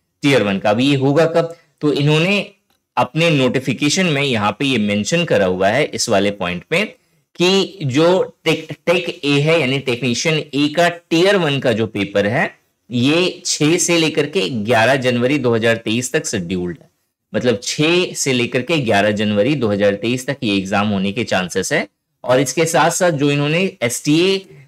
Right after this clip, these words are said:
अ, बी का टियर वन का पेपर लिया था तो उसका रिजल्ट भी इन्होंने अनाउंस कर दिया और फिर टियर टू का पेपर, और उसका टियर टू का पेपर वो बारह जनवरी दो हज़ार बाईस को होगा। तो आप यहाँ पे ये देखो, अ, छह से ग्यारह जनवरी और बारह जनवरी इनका बुक है already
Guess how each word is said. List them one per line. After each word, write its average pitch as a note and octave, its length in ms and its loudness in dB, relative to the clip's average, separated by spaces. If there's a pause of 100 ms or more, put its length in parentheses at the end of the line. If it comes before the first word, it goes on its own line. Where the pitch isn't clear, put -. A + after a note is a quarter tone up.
अ, A#2+ 200 2
बी C#3 320 0
का F3 240 2
टियर D3 320 2
वन D#3 180 0
का D#3+ 140 0
पेपर B2+ 340 0
लिया G#2 260 2
था F3 140 0
तो E3+ 120 0
उसका C#3+ 200 0
रिजल्ट A2+ 420 0
भी D3 120 0
इन्होंने C3+ 340 0
अनाउंस G#2+ 360 -2
कर B2+ 180 2
दिया D3+ 200 2
और B2 260 4
फिर F3+ 100 0
टियर C#3 300 2
टू B2+ 160 -2
का G2 140 0
पेपर, F2 340 -8 (360)
और A#2 140 2
उसका F3+ 280 0
टियर D3+ 280 2
टू D3+ 140 -2
का D#3 120 2
पेपर D#3+ 340 2
वो D3+ 160 2
बारह A#2+ 300 4
जनवरी B2+ 400 2
दो C3+ 140 2
हज़ार G#2 200 2
बाईस F2 280 -4
को F#2 140 -10
होगा। E2+ 300 -10 (460)
तो C#3 60 2
आप C3 180 2
यहाँ C#3 320 -2
पे D3 60 0
ये C#3 240 2
देखो, D3+ 380 0 (360)
अ, A#2+ 180 2
छह D#3 280 0
से D3+ 180 0
ग्यारह B2+ 280 2
जनवरी C#3 360 0
और D3 140 4
बारह A2 280 2
जनवरी F#2+ 400 -4
इनका A#2 240 0
बुक A#2+ 240 -2
है D3+ 80 2
already G2+ 480 2